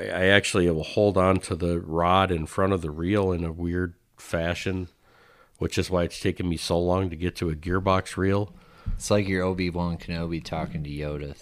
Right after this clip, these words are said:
Speaker 2: through,
Speaker 1: Right,
Speaker 2: through,
Speaker 1: right.
Speaker 2: through, through the water.
Speaker 1: You know, I'm, I'm, I'm trying to fish with those, that helmet thing on that Luke can't see, the little lasers getting shot at
Speaker 2: For
Speaker 1: him,
Speaker 2: sure.
Speaker 1: the Millennium Falcon kind of a deal.
Speaker 2: Yep, yep.
Speaker 1: Yeah. Um,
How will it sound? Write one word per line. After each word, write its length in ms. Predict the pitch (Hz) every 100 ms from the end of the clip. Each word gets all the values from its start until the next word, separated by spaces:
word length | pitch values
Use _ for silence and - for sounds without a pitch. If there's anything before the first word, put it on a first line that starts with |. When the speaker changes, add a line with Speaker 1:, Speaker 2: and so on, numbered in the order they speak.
| -
Speaker 2:
through, 120 | 110
Speaker 1:
Right, 320 | 117 110 82 80
Speaker 2:
through, 100 | 101
Speaker 1:
right. 160 | 90 73 73 98
Speaker 2:
through, 400 | - - - - 85 101 - - -
through 180 | - 80
the 100 | 71
water. 400 | 71 71 76 76 _ _ _ - - - -
Speaker 1:
You 120 | -
know, 180 | 69 76
I'm, 180 | 80 78
I'm, 260 | 69 82 71 -
I'm 120 | 92
trying 300 | - 107 104
to 60 | 85
fish 380 | - 104 95 -
with 300 | 92 78 -
those, 600 | - 95 85 78 - - -
that 280 | 90 80 85 _ _ _ _
helmet 420 | - 127 113 117 -
thing 220 | 113 101
on 220 | 98 104
that 160 | 95 78
Luke 220 | 92 101
can't 280 | - 98 87
see, 220 | - 104
the 140 | 98 92
little 280 | 90 92 82
lasers 440 | 90 104 101 92
getting 220 | - 104 95
shot 320 | - 98 95
at 140 | 95
Speaker 2:
For 60 | 95
Speaker 1:
him, 60 | 95
Speaker 2:
sure. 220 | 87 87 78
Speaker 1:
the 80 | 78 -
Millennium 400 | 92 90 92 90
Falcon 500 | 80 95 90 - 95
kind 240 | 90 95 92
of 80 | 90
a 40 |
deal. 340 | 90 90 90 -
Speaker 2:
Yep, 200 | 90 90 - - - -
yep. 160 | 82 85
Speaker 1:
Yeah. 360 | 110 95 76 73 - _ - - - -
Um, 640 | - 92 87 82 80 -